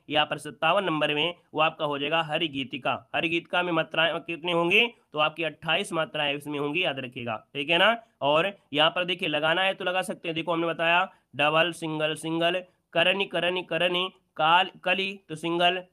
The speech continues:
मल सिंगल, हरनि, हरनि सिंगल, है ना। तुलसी में यहाँ पर सिंगल, सिंगल, सिंगल,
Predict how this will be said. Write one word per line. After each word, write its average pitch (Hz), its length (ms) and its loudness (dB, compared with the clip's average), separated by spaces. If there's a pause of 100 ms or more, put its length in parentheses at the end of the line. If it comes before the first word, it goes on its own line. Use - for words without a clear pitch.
मल 165 320 0
सिंगल, 175 500 -2 (260)
हरनि, 175 260 0
हरनि 175 320 0
सिंगल, 175 380 0
है 170 340 -4
ना। 180 200 2 (240)
तुलसी 175 320 -4
में 196 100 0
यहाँ 180 140 4
पर 185 180 -2
सिंगल, 170 380 -2
सिंगल, 170 440 -2 (200)
सिंगल, 170 460 0